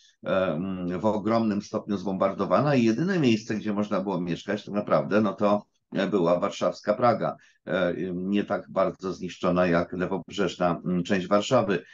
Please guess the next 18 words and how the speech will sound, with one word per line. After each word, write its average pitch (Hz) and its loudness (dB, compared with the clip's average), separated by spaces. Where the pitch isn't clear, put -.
No 135 0
dlatego 135 4
w 131 -6
pierwszej 135 0
rzędzie, 110 -2
w 82 -10
pierwszym 113 -4
rzędzie 104 -2
sprowadziły 101 -2
się - -10
tam 95 -2
te 90 -6
cwaniaczki 92 0
warszawskie 85 0
właśnie 78 -4
z 98 2
odpowiednim 117 4
językiem. 110 2